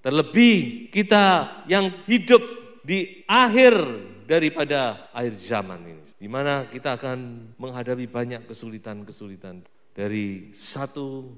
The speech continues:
ke satu pihak, dari masalah kesehatan ke masalah keekonomi.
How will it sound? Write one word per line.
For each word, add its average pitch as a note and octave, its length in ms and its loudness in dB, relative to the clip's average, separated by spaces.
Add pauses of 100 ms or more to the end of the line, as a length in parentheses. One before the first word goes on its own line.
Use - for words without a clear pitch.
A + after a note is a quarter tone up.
(140)
ke A2+ 160 -14
satu A2 320 -16
pihak, - 400 -20
dari G#2 160 -8
masalah A2 400 -8
kesehatan A2+ 800 -14 (160)
ke A2+ 160 -16
masalah G#2+ 400 -10
keekonomi. G2 880 -12